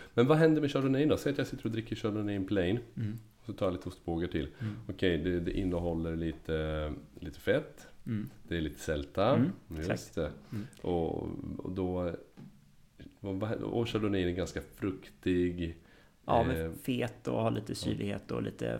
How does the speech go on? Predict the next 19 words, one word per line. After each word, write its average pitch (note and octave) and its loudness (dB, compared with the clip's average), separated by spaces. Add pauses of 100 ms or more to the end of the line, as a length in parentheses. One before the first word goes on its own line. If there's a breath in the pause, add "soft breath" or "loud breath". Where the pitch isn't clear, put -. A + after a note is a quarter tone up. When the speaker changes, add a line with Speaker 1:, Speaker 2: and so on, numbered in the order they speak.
Speaker 2:
fatkaraktär, - -4
lite B2 -8
rostade - -4
toner. - -6 (280 loud breath)
Och C#3 0
egentligen C3 2
tänker A2+ 0
jag G#2+ -6
så A#2 0
här, G#2+ 0
när A2 0
man A2 -4
pratar - -4
om G#2+ -4
snacks, - -8
alltså G2+ -8
snacks - -8
är - -4
ju A#2+ -4